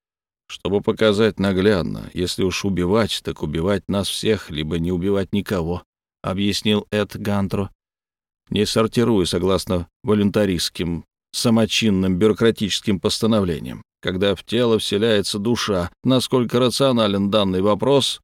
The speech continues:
в наш день, в нашу эпоху? Это же средневековье чистой воды». «На самом-то деле», — продолжил он про себя, —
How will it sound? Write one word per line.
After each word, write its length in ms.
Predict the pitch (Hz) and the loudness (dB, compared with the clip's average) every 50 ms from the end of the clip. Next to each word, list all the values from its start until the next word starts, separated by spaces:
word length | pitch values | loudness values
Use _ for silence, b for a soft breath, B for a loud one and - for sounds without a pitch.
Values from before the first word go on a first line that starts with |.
| - | -4
в 120 | - 104 110 | 0 2 4
наш 260 | 117 113 107 95 92 | 4 4 2 2 0
день, 320 | 92 95 117 123 123 117 | 0 2 2 4 4 4
в 100 | 104 107 | 4 4
нашу 420 | 117 123 117 104 98 - 135 139 135 | 4 4 2 2 0 0 0 0 0
эпоху? 440 | - - 104 95 - - - - _ _ _ _ _ _ _ - | 0 0 0 0 0 -4 -8 -14 _ _ _ _ _ _ _ -2
Это 180 | 170 - 175 | 0 2 2
же 180 | 147 156 160 147 | 4 4 4 4
средневековье 880 | - - 143 160 156 147 151 151 160 147 - - 160 147 110 113 123 107 | 2 2 0 0 2 4 4 4 4 4 4 4 4 4 6 6 4 2
чистой 380 | - 143 147 - - - 139 | 2 2 0 0 2 2 2
воды». 360 | 139 143 139 120 101 80 - _ _ _ _ _ _ _ _ _ _ _ _ _ _ _ _ _ _ - | 4 4 4 2 0 -2 -4 _ _ _ _ _ _ _ _ _ _ _ _ _ _ _ _ _ _ -8
«На 160 | 82 82 87 | -6 -4 -4
самом-то 500 | - - 92 92 95 95 95 - 104 101 | -4 -2 -2 0 0 0 0 0 0 0
деле», — 400 | 92 90 98 101 101 98 101 95 | 0 2 2 2 4 4 2 2
продолжил 540 | - 107 98 98 101 104 104 95 104 101 92 - | 0 0 0 2 2 2 2 2 0 -2 -2 0
он 180 | 98 101 101 - | 0 -2 0 0
про 140 | 101 101 | -2 -2
себя, — 440 | - - 107 101 101 104 101 104 - | -2 -2 -2 0 0 0 0 0 -4